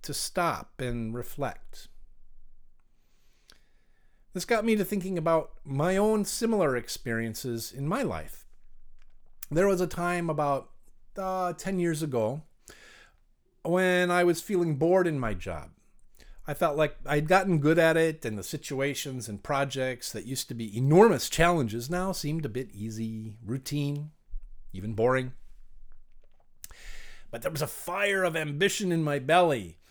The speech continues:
<laughs> And so I pursued other opportunities, jobs that would be more, more high stakes, more pressure, m-, more demanding, more challenging. I really wanted to, to up the ante to get back into a rush of stress.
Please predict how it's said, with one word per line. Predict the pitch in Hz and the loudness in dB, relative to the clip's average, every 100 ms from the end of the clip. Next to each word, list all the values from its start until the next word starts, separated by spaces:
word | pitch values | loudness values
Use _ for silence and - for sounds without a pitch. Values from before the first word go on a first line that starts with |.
| _ - | _ -2
<laughs> | 87 123 - - - | -2 -2 -6 -16 -6
And | 165 160 | 0 2
so | 196 | 4
I | 180 | 4
pursued | 175 147 - - 247 220 | 4 0 2 4 4 6
other | 190 165 151 | 6 6 4
opportunities, | 147 135 - 196 165 95 - | 0 -2 2 4 4 -2 -6
jobs | - 165 165 123 135 | -4 -2 -2 -4 -6
that | |
would | 113 | -6
be | 127 | -6
more, | 131 104 - - | -8 -8 -10 -2
more | 175 269 196 | 4 6 6
high | 208 | 4
stakes, | 175 - 185 143 - - | 2 0 -2 -8 -8 -10
more | 202 247 226 | -2 0 0
pressure, | - 208 156 139 95 - - _ _ _ _ | -2 -4 -4 -8 -10 -16 -20 _ _ _ _
m-, | 208 226 214 | 0 0 0
more | 208 247 269 | 2 4 4
demanding, | 233 226 220 202 151 139 | 2 0 0 0 -2 0
more | 226 233 | 2 2
challenging. | - 220 208 190 143 104 73 - - - - - - - - | 2 4 4 2 0 -4 -8 -14 -16 -20 -20 -20 -20 -18 -10
I | 170 | -4
really | 208 262 247 | -2 0 0
wanted | 226 214 175 | 0 0 0
to, | 147 147 | -2 -6
to | 185 165 - - 175 180 - | -10 -10 -14 -20 -20 -20 -10
up | - 233 220 | -2 -2 -2
the | 180 | -4
ante | 190 196 202 143 101 | -2 -2 -2 -6 -6
to | - | -6
get | 147 170 - | -4 -4 0
back | 180 170 - | -2 -2 -6
into | 156 151 156 131 | -6 -4 -2 -2
a | |
rush | 131 165 - | 0 0 0
of | 117 - | -4 -4
stress. | - - 131 - - - - | -4 -2 2 2 2 -2 -6